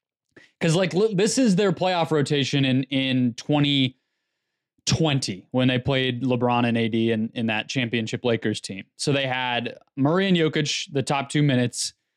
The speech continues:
getters. Jeremy Grant, Paul Millsap, Monte Morris, Gary Harris, Torrey Craig, Mason Plumlee. Um,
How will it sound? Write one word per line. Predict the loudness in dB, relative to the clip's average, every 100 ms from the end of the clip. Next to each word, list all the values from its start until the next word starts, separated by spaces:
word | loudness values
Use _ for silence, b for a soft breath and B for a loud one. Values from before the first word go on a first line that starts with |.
| _ -10
getters. | -2 0 2 0 -2 -8 _ _ _ _ _ _ _ _ _ _ -6
Jeremy | 0 2 2
Grant, | 2 2 0 -2 -6
Paul | -2 2
Millsap, | 4 2 0 -2 -2 -2
Monte | -2 0 0 2
Morris, | 2 2 2 0
Gary | -2 0 2 2
Harris, | 2 2 0 -2
Torrey | -4 0 2 2
Craig, | 0 -2 0 0
Mason | 0 2 2 2 0
Plumlee. | 0 -2 -2 -8 -18 _ _ _ _ _ _ _ _ _ _ _
Um, | -2 0 0 0 -2